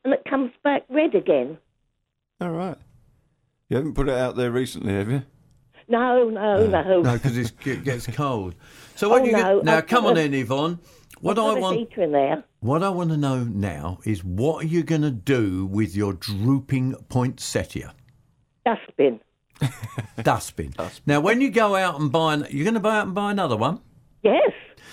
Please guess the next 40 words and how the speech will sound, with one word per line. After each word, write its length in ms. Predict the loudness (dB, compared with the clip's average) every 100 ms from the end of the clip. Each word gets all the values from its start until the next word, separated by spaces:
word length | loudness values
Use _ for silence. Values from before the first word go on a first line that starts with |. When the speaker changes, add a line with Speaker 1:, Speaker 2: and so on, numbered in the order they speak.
| -8
Speaker 3:
Right, 220 | -2 0 -2
if 100 | -2
you 60 |
go 100 | -2
out 60 | 0
and 100 | 0
buy 140 | 0
another 240 | 0 0 0
one, 180 | 0
see 400 | -2 0 0 2
it 160 | 0 -2
is 140 | -2 -4
British. 800 | 0 0 2 2 2 -2 -8 -12 -20 -20 _ -6
Have 200 | -2 0
they 60 | 0
Speaker 2:
Yes. 60 |
Speaker 3:
got 160 | 0 -2
flags 380 | 0 0 0 -2
on 140 | -2
them, 100 | -2
most 200 | -2 -4
of 40 | -6
the 40 |
British 240 | -4 -2
Speaker 2:
They 60 | 0
normally 220 | 0 0
Speaker 3:
ones? 220 | -2 -4
Speaker 2:
have, 20 | -4
yeah. 100 | 0
Speaker 1:
I 180 | -2 0
should 120 | 0
look 280 | 2 2 2
for 140 | 0 2
that. 540 | 2 2 0 -2 -16 _ _ _
Speaker 3:
British, 380 | 0 2 0 -2
'cause 240 | -2 -2 0
they're 140 | -2
grown 440 | 0 0 0 0
slightly 460 | -4 -2 -2 -2 -6
cooler. 600 | -2 0 0 0 -2 -4